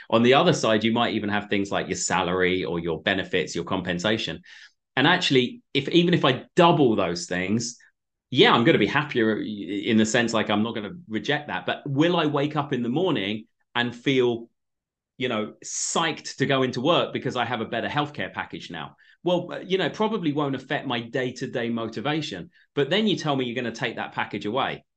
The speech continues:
That's definitely gonna demotivate me. So you can easily kind of work things out in your own psychology, you know, pick any item in your life and say, "If I double it,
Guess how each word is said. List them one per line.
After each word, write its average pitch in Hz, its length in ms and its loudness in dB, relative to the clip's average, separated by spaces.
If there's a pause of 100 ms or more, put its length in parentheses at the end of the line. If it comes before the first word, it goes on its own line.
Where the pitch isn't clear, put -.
(140)
That's 135 240 -4 (120)
definitely 131 380 -4
gonna 117 180 -4
demotivate 98 720 0
me. 85 140 -6
So 131 320 4 (360)
you 143 120 4
can 180 140 8
easily 196 380 6
kind 151 200 2
of 135 100 2
work 147 320 2
things 131 300 -2
out 117 400 0
in 123 100 0
your 139 240 6
own 147 140 8
psychology, 92 520 -4
you 120 140 0
know, 110 100 2
pick 139 260 0
any 120 200 2
item 113 320 0
in 104 80 0
your 120 200 4
life 98 420 0 (320)
and 113 120 2
say, 117 480 2 (540)
"If 143 200 2
I 135 120 2
double 156 320 4
it, 110 180 0